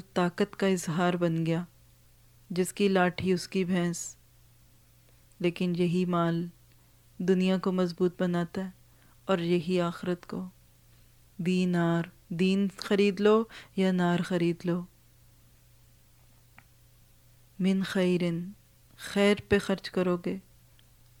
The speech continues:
مل جائے گا۔ اب دیکھیے کہ اقربین کا ذکر کیا،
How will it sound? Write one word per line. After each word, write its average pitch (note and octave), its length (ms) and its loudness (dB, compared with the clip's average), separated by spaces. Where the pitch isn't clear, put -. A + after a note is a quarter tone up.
مل F3+ 300 0
جائے F3 280 0
گا۔ F#3 120 -8
اب F#3 200 2
دیکھیے G#3+ 280 4
کہ A3 240 2
اقربین G3+ 640 2
کا G#3 120 0
ذکر F#3+ 360 0
کیا، F#3 400 0